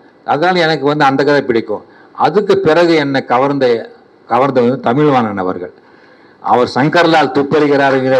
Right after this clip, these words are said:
ஒரு கேரக்டர். நான் எப்படி இப்போ பாத்தீங்க, விவேக் உருவாக காரணம் வந்து அவர்தான். சங்கர்லாலுங்கிறவர் வந்து உண்மையிலேயே இருக்கிறாங்க. அவர் மனைவி இந்திரா, மாது, ஒரு கேர-, சின்ன கேர-, வேலை கத்திரிக்காய்,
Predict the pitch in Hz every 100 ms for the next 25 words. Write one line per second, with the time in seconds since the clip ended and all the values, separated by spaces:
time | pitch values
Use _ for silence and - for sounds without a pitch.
0 | 123 117 - 131 131 127 139 151 151 170
1 | 170 143 - - - - - 123 120 143
2 | 131 131 151 175 - 143 151 151 151 135
3 | - 139 143 143 135 139 147 180 151 -
4 | - - _ _ - 123 143 139 - -
5 | - _ - - 120 151 151 170 170 165
6 | 156 156 151 170 135 147 170 170 175 165
7 | 151 151 143 139 143 131 127 117 127 156
8 | 151 135 147 151 151 135 104 - - -
9 | - 117 120 139 156 165 143 120 87 -
10 | - _ _ _ _ - 123 123 135 160
11 | 131 - 151 190 196 170 151 123 123 151
12 | 156 - 139 - 160 - 147 98